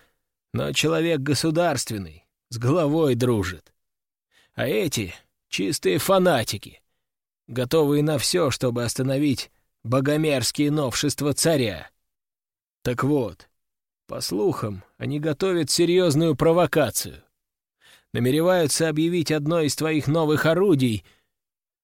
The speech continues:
дьявольским изобретением. Хотят поднять народ,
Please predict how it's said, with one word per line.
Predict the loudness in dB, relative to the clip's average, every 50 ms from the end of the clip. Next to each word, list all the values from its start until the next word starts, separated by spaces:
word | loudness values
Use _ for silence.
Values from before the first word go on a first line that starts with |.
| _ _ _ -10
дьявольским | -4 0 2 4 4 4 4 4 2 2 0 2 2 2 4 4
изобретением. | 4 4 2 2 2 2 2 2 2 2 2 0 -2 -6 -10 -14 -18 _ _ _ _ _ _ _ _ _ _ _ _ _ _ _
Хотят | -12 -10 -8 -6 -6 -6 -6 -4
поднять | -2 -2 0 0 2 0 0 0 0
народ, | 0 0 0 0 2 0 0 -2 -4 -10